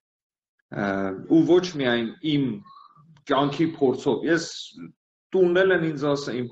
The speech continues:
պապիկն էլ ա տենց սովորացրել, որ չի կարելի ժողովրդի դիմաց դուրս գալ։ Չի կարելի, ասենք,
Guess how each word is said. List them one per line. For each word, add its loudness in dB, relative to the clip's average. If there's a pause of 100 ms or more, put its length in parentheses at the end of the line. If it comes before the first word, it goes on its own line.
(140)
պապիկն 2
էլ -2
ա 2
տենց -4
սովորացրել, -6
որ 0
չի -8
կարելի 0
ժողովրդի -2
դիմաց -6
դուրս -10
գալ։ -10 (1040)
Չի -2
կարելի, 4
ասենք, 0